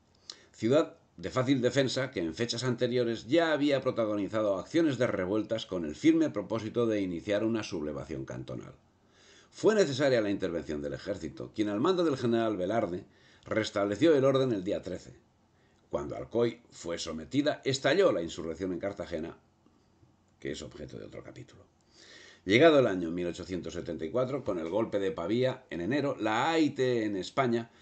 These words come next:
quedó oficialmente disuelta y hasta mil ochocientos ochenta y uno todas las sociedades obreras serían ilegales. Con el decreto del diez de enero del setenta y cuatro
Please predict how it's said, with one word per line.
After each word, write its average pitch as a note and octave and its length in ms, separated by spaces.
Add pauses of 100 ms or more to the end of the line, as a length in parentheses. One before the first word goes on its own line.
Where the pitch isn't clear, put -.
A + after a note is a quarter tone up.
(220)
quedó D#3 280
oficialmente C#3 640
disuelta A2+ 480
y F2+ 100
hasta E2+ 300
mil C#3+ 180
ochocientos C3 500
ochenta D2 400
y F2+ 100
uno G2 280 (380)
todas D#3 320
las A2 100
sociedades F#2 460
obreras G#2+ 460 (180)
serían F2+ 640
ilegales. C#2 600 (920)
Con G#2 560
el G2+ 140
decreto B2+ 420
del A2+ 140
diez A2+ 200
de G#2 100
enero G2+ 320
del F2+ 120
setenta E2+ 360
y E2 60
cuatro C#3 440